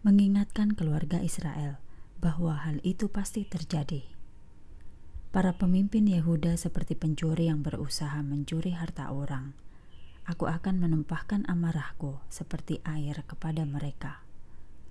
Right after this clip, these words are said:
Efraim akan dihukum. Ia ditindas dan diinjak seperti buah anggur, sebab ia mengikuti yang jahat. Aku akan membinasakan Efraim seperti ngengat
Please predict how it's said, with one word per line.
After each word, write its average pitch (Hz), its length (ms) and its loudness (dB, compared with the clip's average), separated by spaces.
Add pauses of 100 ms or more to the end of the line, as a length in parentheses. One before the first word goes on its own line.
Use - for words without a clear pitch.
(300)
Efraim 151 560 0
akan 170 320 0
dihukum. 160 420 0 (800)
Ia 165 160 6
ditindas 160 720 2
dan 165 180 4
diinjak 160 460 0 (260)
seperti - 440 0
buah 156 360 2
anggur, 151 520 0 (480)
sebab 147 320 0 (320)
ia 180 240 4
mengikuti 165 680 2
yang 165 200 0
jahat. 139 320 0 (1400)
Aku - 320 2
akan 190 320 4
membinasakan 175 800 4
Efraim 165 560 2
seperti 180 480 4
ngengat 160 320 4